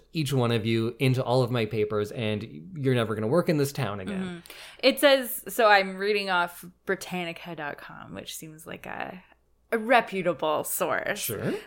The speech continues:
Speaker 2: that William Randolph Hearst shaped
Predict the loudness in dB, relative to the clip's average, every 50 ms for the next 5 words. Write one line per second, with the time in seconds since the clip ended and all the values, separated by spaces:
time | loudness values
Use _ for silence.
0 | 2 6 8 8 8 10 10 10 10 10 10 6 4 4 4 4 6 6 6 6
1 | 6 4 2 2 2 2 2 0 -4 -6 -6 -6 -6 -6 2 4 4 6 6 4
2 | 0 -4 -10 -10 -10 -10 -10 -12